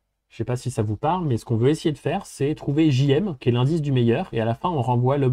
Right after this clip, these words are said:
l'élève dont l'indice est J M. Et comment on fait ça ? C'est qu'on peut créer au début en disant, bah, le, par défaut, j'imagine que le meilleur élève, c'est zéro, c'est le premier, le, l'élève d'indice zéro. Et ensuite, je fais une boucle sur tous les élèves suivants. C'est pour ça que ça commence seulement à un. Donc ça, c'est une boucle sur les élèves suivants.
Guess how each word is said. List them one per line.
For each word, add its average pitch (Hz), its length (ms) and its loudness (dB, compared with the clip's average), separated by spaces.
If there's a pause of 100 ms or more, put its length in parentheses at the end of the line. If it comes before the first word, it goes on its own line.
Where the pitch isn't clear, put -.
l'élève 123 440 2 (340)
dont 117 120 2
l'indice 120 320 0
est 123 80 2
J 113 180 4
M. 90 180 -2 (460)
Et 104 80 -4
comment 160 200 0
on 165 40 -4
fait 131 140 -2
ça ? 196 160 -2
C'est - 140 -10
qu'on 113 120 -2
peut 120 140 0
créer 160 260 0
au 143 120 2
début 127 180 4
en 147 80 0
disant, 123 160 0
bah, 110 160 2
le, 104 180 -2 (120)
par 120 120 2
défaut, 131 220 2
j'imagine 135 320 0
que - 100 -2
le 110 60 0
meilleur 120 240 2
élève, 139 160 0
c'est - 180 0
zéro, 101 320 0 (240)
c'est - 140 -4
le 101 160 2
premier, 113 480 0
le, 101 160 0
l'élève 110 260 2
d'indice 110 300 0
zéro. 107 320 0 (440)
Et 117 40 0
ensuite, 113 240 0
je - 60 -16
fais 131 80 0
une 120 120 6
boucle 185 160 2
sur 123 140 0
tous - 100 -6
les 160 160 4
élèves 135 160 2
suivants. - 360 -6
C'est - 80 -20
pour 113 100 -4
ça 160 100 -4
que - 60 -10
ça 123 80 -2
commence 117 240 -2
seulement 110 300 0
à 104 100 -6
un. 139 60 -4
Donc 214 220 -12
ça, 147 80 -2
c'est - 120 -8
une 120 80 2
boucle 147 140 0
sur 127 100 -2
les 117 120 2
élèves 110 160 2
suivants. 117 320 -6